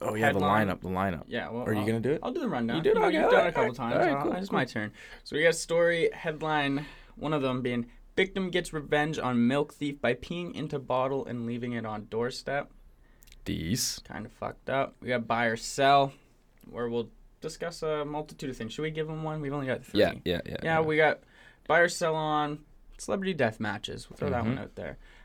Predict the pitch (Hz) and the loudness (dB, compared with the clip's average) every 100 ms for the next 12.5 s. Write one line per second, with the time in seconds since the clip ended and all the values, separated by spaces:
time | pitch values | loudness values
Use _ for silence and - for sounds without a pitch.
0 | - - 123 123 127 123 120 117 120 113 | -16 -4 0 2 2 2 2 2 2 0
1 | - - 127 123 - - - 90 110 113 | -2 2 4 4 0 -10 -6 -4 -4 -6
2 | 110 107 117 110 110 - - - - - | -6 -6 0 0 0 -8 -20 -20 -20 -20
3 | - _ - 120 120 120 123 120 120 117 | -20 _ -4 2 2 0 2 2 2 -2
4 | - 113 117 117 - - - - 120 127 | -2 0 2 0 -4 -20 -20 -16 -8 -6
5 | 131 131 139 143 139 143 143 139 143 143 | -6 -6 -8 -8 -8 -8 -6 -10 -10 -10
6 | 143 131 143 135 139 131 147 147 - 110 | -10 -10 -8 -8 -8 -8 -8 -8 -6 -2
7 | 139 123 123 120 127 139 120 104 - _ | -2 -2 -4 -2 -4 -2 -4 -6 -14 _
8 | - - - - - - - 107 165 117 | -20 -20 -20 -20 -20 -20 2 6 6 4
9 | 110 - - 113 113 113 113 101 95 95 | -6 -10 -8 -4 2 2 2 0 4 4
10 | 98 - 110 104 110 98 104 110 87 - | 4 0 -4 -2 -4 -2 -2 -2 -6 -10
11 | 85 - - - _ - 117 143 202 220 | -10 -12 -20 -20 _ -12 -10 -8 -8 -8
12 | - - - - 135 | -10 -20 -18 -12 -12